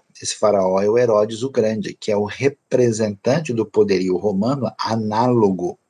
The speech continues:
ao antigo poderio egípcio. E o que acontece, mais uma vez, é ameaçada a sobrevivência da aliança e do projeto redentivo da parte de Deus,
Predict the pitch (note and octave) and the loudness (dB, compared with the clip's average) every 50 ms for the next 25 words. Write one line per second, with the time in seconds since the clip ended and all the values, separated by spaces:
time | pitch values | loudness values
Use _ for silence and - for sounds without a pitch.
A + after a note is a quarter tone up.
0 | _ _ _ - G#2 G#2 G#2 G#2 G#2 G#2 G#2 - G2+ F#2+ F#2+ F#2+ - A2+ A2 G#2 | _ _ _ -4 0 2 2 2 2 0 -2 -4 -4 -4 -4 -4 -2 -2 0 2
1 | A2 G#2 G2+ A2 A2+ C3 C#3+ C3+ A#2 B2+ B2 A#2+ - - - E2+ D#2+ - _ - | 2 2 2 0 -2 -2 -2 0 0 0 -2 -2 -4 -8 -10 -10 -12 -14 _ -20
2 | - - - - - - - - _ - - A#2 G#2+ - C3 A2+ - - C3+ B2 | -20 -20 -20 -20 -20 -20 -20 -20 _ -4 -2 -2 0 2 2 2 4 2 0 0
3 | B2+ C3 C3 C#3 C#3 - - A#2+ A2+ G#2+ G#2+ G#2+ G#2+ G#2+ G#2+ G#2+ G#2 G2+ G2 G#2 | 2 2 2 2 2 0 -2 -2 -4 -2 0 0 2 2 2 2 0 0 -2 -2
4 | G#2+ G#2+ G#2+ G#2 G#2+ B2+ C3+ D3 C#3+ A#2+ F#2+ - - - - - - _ - - | -2 -2 -4 -2 0 0 0 0 -2 -2 -4 -2 -2 -2 -2 -4 -8 _ -8 -4
5 | - G#2 G#2 G#2 A2 A#2+ B2 C#3 D3 D#3 D3 C#3+ - - - A#2 G#2+ A2+ A2+ A#2 | -2 0 0 0 0 0 0 2 2 2 0 0 2 0 2 2 0 0 0 0
6 | A#2+ A2+ - - - D#3+ E3+ D#3 - C#3 C#3 C3+ B2 A#2 A#2+ B2 A2 G#2 F#2+ G#2+ | 0 0 0 0 2 2 2 2 2 2 2 2 2 0 -2 -4 -4 -2 -2 0
7 | A#2 A#2+ C3 B2+ B2 - - G#2 G2 G2 G2 G2 G2+ A2 A2 G#2+ G2+ G2+ A2 A#2 | 0 0 0 -2 -4 -4 -4 -4 -2 -2 -2 -2 -2 0 0 0 0 0 0 0
8 | A#2 A#2 - - - C#3 C3+ C#3 C3+ _ _ _ _ _ _ _ _ - - A#2+ | 0 0 0 0 2 2 2 0 0 _ _ _ _ _ _ _ _ -6 -4 0
9 | A#2 A#2 A#2+ A#2+ - A#2+ B2+ A#2+ A2 A2 A2+ A2+ A2+ - A2+ - B2+ B2 A#2+ B2 | 2 2 2 2 4 4 4 4 4 4 2 0 0 -2 -2 0 0 2 2 2
10 | B2+ B2 B2 - A2+ A2 A2 G#2 A#2 A2+ A#2+ A2+ - - A2+ G#2+ G#2 G#2 - B2 | 0 0 -4 -4 -4 -4 -4 -4 -6 -6 -6 -4 -2 -2 -2 -2 -2 -4 -8 -14
11 | - - B2+ A#2+ A2 G2+ G2+ G#2 - - - | -12 -6 0 2 2 2 2 -2 -6 -8 -10